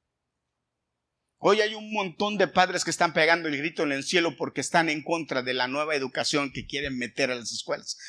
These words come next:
¿Saben de eso, papás? Yo espero que sí, y que estén en contra y que ya hayan hecho algo. Porque ya mis hijos están grandes. Yo mi bronca la voy a tener con mis nietos. Pero los que tienen hijos chiquitos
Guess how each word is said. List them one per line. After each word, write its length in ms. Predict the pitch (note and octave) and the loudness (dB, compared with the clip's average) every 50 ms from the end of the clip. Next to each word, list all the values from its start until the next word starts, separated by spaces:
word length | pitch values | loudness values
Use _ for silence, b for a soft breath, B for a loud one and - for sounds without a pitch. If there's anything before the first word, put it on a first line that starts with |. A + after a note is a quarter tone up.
| B B B _ | B B B _
¿Saben 400 | - G3+ G3+ A3 A3+ A3+ G3 F#3+ | 6 6 6 6 4 2 2 2
de 80 | A3 | 2
eso, 180 | G#3+ - A3 F3+ | 2 2 -2 -6
papás? 580 | F#3+ F#3 - B3 C4+ C4+ - - - - _ _ _ _ _ _ _ | -10 -12 -10 -10 -8 -8 -8 -10 -12 -16 _ _ _ _ _ _ _
Yo 80 | - C3 | -12 -12
espero 300 | C3+ - - G#3+ A3 - | -8 -2 0 0 0 0
que 100 | - B2+ | 0 -2
sí, 300 | - F3+ A3+ - - _ _ _ | -4 -4 -4 -8 -14 _ _ _
y 120 | _ C3 B2 | _ -10 -8
que 80 | D#3 | -8
estén 220 | C3+ - D#3+ D#3 F3 | -4 -2 -2 -2 -2
en 100 | G3 D#3 | -4 -2
contra 320 | - A3+ A3+ G3 G3 D#3 | -2 -4 -2 -2 -2 -4
y 60 | C#3 | -2
que 120 | - C#3 B2+ | -2 -2 0
ya 120 | C#3+ D3+ | 0 0
hayan 200 | E3+ E3+ E3 D#3+ | 2 2 0 -2
hecho 220 | D#3 - - D3 C#3 | -4 -4 -4 -4 -4
algo. 260 | - F#3 C#3 - _ _ _ _ _ _ _ _ _ _ _ _ _ _ _ _ _ _ _ _ _ _ _ _ _ _ _ _ _ _ _ _ _ _ | -4 -4 -6 -8 _ _ _ _ _ _ _ _ _ _ _ _ _ _ _ _ _ _ _ _ _ _ _ _ _ _ _ _ _ _ _ _ _ _
Porque 240 | - E3 C#3 D#3 C#3+ | -6 -4 -2 0 2
ya 100 | E3 G3 | 2 2
mis 180 | A#3 C4+ - | 2 0 0
hijos 240 | C#4+ C4 - A3+ F#3 | -2 -4 -8 -10 -10
están 240 | D3 - - E3 D3+ | -4 0 0 2 2
grandes. 640 | C#3+ D3+ F#3+ G#3+ F#3 C3+ A#2 - - - - _ _ _ | 2 2 0 0 -2 -8 -8 -8 -10 -12 -12 _ _ _
Yo 160 | C3 D#3 F3+ | 2 2 2
mi 160 | G#3 G#3 G3+ | 2 0 -4
bronca 380 | F#3 E3+ F3 F#3 F#3+ F#3 F3 F3+ | -6 -4 -4 -4 0 2 4 6
la 60 | D#3 | 6
voy 140 | D3 D#3+ F3 | 6 4 2
a 80 | F3+ | 0
tener 240 | E3+ D3+ D#3 F3 D#3 | 0 -2 -4 -4 -4
con 140 | D#3 C3 B2 | -6 -8 -8
mis 160 | B2 A#2 A2+ | -8 -8 -8
nietos. 440 | C#3+ D#3+ F3+ - - A2+ - - b b b b b _ _ | -8 -8 -8 -8 -12 -14 -16 -18 b b b b b _ _
Pero 320 | - B2+ A#2+ A#2+ A#2 A#2+ | -2 -2 0 0 -2 -2
los 180 | A2+ A2 A2 - | -2 -4 -6 -6
que 120 | - B2+ | -6 -8
tienen 360 | - D#3 F#3 A3+ A#3 A#3 G#3+ | -4 -2 -2 -2 -2 -4 -4
hijos 240 | G#3+ A3+ - E3 - | -6 -6 -6 -6 -6
chiquitos 760 | - - E3 - A3+ F3+ - C3+ C3+ D3+ - - - - _ | -6 -6 -6 -8 -12 -8 -6 -6 -6 -6 -8 -12 -12 -14 _